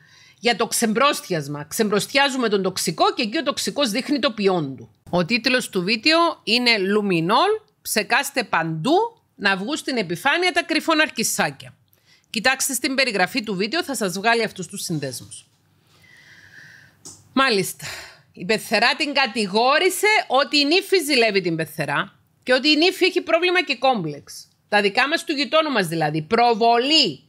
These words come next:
προβολάρες. Και εννοείται ότι θα σας βάλω και το σύνδεσμο με το βίντεο «Οι προβολές που κάνουν η νάρκηση».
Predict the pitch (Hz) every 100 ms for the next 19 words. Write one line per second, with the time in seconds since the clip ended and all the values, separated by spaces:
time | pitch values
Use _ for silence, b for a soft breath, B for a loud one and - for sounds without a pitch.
0 | _ _ _ _ - 240 254 233 254 254
1 | 294 339 330 202 160 135 - - _ b
2 | b b b b - 277 262 233 214 262
3 | 370 427 427 370 285 294 254 233 214 220
4 | 269 269 254 208 185 - 269 302 359 359
5 | 370 392 - 202 240 226 196 180 277 330
6 | 339 349 - - 254 - 233 214 190 185
7 | 233 277 - 247 226 247 269 247 254 269
8 | 262 175 160 - 147